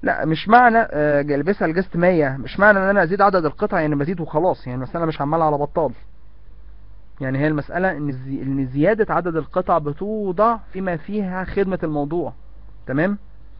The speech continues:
يعني بما يخدم الموضوع، يعني مش عايز أحط حاجة تخل بالموضوع بتاعي.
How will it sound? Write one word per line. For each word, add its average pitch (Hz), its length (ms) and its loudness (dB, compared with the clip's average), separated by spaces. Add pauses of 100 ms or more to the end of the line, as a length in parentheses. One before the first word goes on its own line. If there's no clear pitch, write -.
(320)
يعني 120 180 -2
بما 147 240 4
يخدم 196 680 2
الموضوع، 143 480 -2 (140)
يعني 117 160 -10
مش 127 120 -6
عايز 156 120 -2
أحط 156 220 -8
حاجة 180 200 -2
تخل 175 340 0
بالموضوع 147 400 2
بتاعي. 139 320 -2